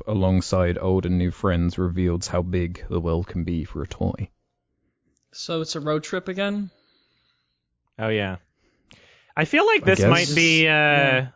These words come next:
Speaker 3: like, the Force Awakens of Toy Story.
Speaker 2: Well, like, a soft reboot?
Speaker 3: Yeah, I think that's
Speaker 1: Oh,
Speaker 3: might,
Speaker 1: God,
Speaker 3: that
Speaker 1: are we
Speaker 3: might be what they're
Speaker 1: gonna,
Speaker 3: going
Speaker 1: is
Speaker 3: for.
Speaker 1: that just gonna
Speaker 3: <laughs> That would be funny.
Speaker 1: Uh,
Speaker 2: Yeah, maybe.
Speaker 3: I don't know.
Speaker 2: Uh, that's probably what they're doing, honestly.
Speaker 3: Who knows?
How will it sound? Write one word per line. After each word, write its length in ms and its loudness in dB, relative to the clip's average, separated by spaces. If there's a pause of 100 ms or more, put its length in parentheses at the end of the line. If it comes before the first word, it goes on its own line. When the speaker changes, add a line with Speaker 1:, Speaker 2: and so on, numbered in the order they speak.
Speaker 3:
like, 220 0
the 80 4
Force 400 2
Awakens 580 2
of 140 0
Toy 180 0
Story. 540 -2 (560)
Speaker 2:
Well, 140 -2
like, 120 -4
a 60 -10
soft 320 -4
reboot? 380 -6
Speaker 3:
Yeah, 280 2 (160)
I 80 -4
think 160 -4
that's 200 0 (140)
Speaker 1:
Oh, 60 -10
Speaker 3:
might, 320 2
Speaker 1:
God, 180 2
Speaker 3:
that 60 4
Speaker 1:
are 40 4
we 40 4
Speaker 3:
might 160 4
be 100 0
what 180 0
they're 100 4
Speaker 1:
gonna, 80 4
Speaker 3:
going 160 0
Speaker 1:
is 100 -4
Speaker 3:
for. 80 2
Speaker 1:
that 80 2
just 140 -6
gonna 340 4
Speaker 3:
<laughs> 40 -10
That 120 4
would 80 2
be 100 0
funny. 300 -2 (640)
Speaker 1:
Uh, 480 2 (640)
Speaker 2:
Yeah, 240 -10
maybe. 560 -6 (760)
Speaker 3:
I 100 -2
don't 100 0
know. 80 -2
Speaker 2:
Uh, 140 -6 (100)
that's 220 -8
probably 280 -6
what 140 -8
they're 120 -12
doing, 380 -10 (260)
honestly. 300 -4
Speaker 3:
Who 40 0
knows? 340 -2